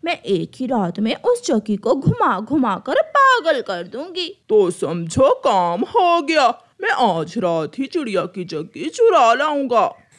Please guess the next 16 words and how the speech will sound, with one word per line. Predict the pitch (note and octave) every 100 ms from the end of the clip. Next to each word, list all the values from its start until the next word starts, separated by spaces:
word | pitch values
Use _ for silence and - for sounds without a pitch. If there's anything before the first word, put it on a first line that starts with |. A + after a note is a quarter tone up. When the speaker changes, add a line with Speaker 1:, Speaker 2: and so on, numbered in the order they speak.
| _ _
Speaker 1:
रात | A#3+ A#3 G3+ G3+
भी | - A4 E5
हो | D5+ B4+
जाती | C#4+ A3 G3+ G3+
है | G3+ G#3+ - _ F#4+
और | B4
कालू | B4+ A4+ G4+ B3+
कौवा | A#3 G#3 G#3+ C4
अपने | - D#4+ F4 F#4+
घर | C4 B3
से | G#3+ G#4
निकलता | D5+ E5 G4+ B3 G#3
है। | F#3+ G#3 A#3+ - _ _ _ -
कालू | A3 G#3 G3
कौवा | A3+ G3+ B3 C#5+
सीधा | - C4+ G#3 C4 G4